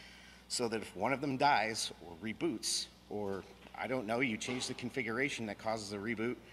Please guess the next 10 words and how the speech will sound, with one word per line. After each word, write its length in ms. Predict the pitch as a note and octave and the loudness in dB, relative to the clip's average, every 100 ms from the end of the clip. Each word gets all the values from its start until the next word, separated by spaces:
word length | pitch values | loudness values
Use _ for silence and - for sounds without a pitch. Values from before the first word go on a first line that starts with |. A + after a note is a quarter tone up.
| - - - - - - - - - - | -18 -20 -20 -20 -20 -20 -20 -20 -16 -4
that's 240 | G#2 - | -2 2
okay. 480 | C3 C3 G#3+ G2 F#2+ - - - | 0 6 6 6 2 -6 -16 -6
There's 160 | G#2+ | -4
another 240 | A2 C3+ C#3 | 2 2 4
one 160 | C3 | 2
that's 140 | B2+ - | 0 0
still 220 | - B2 | 0 0
waiting 280 | A2 A#2 G2+ | 0 -2 -2
to 40 | |
go, 260 | G2 G2+ | -4 -4